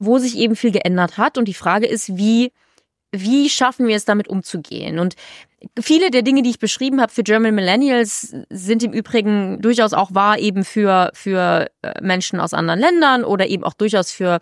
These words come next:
Elemente davon aus anderen Generationen in Deutschland. Ja, und jetzt stehen wir eben da mit unserer Zeitenwende und gucken, wie kommen wir jetzt damit, damit klar? Und ja, letztendlich erleben wir das alles gerade, wie wir damit klarkommen. Teilweise besser, teilweise schlechter.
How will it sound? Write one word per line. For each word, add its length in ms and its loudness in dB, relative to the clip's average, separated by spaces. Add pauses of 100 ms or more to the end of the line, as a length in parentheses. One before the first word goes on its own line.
(460)
Elemente 400 2
davon 320 0
aus 140 -4
anderen 300 0
Generationen 600 0
in 140 -2
Deutschland. 680 -2 (540)
Ja, 180 2
und 60 -4
jetzt 160 0
stehen 260 2
wir 120 2
eben 180 0
da 160 0
mit 160 2
unserer 320 0
Zeitenwende 800 -2
und 220 -8
gucken, 460 0 (1200)
wie 200 0
kommen 340 0
wir 120 4
jetzt 320 2
damit, 340 0
damit 300 0
klar? 420 -2
Und 300 -6 (160)
ja, 180 -4
letztendlich 800 -4
erleben 280 2
wir 60 4
das 140 0
alles 180 0
gerade, 260 2
wie 140 0
wir 60 2
damit 200 -2
klarkommen. 460 -4
Teilweise 380 -2
besser, 280 0
teilweise 300 -4
schlechter. 400 -10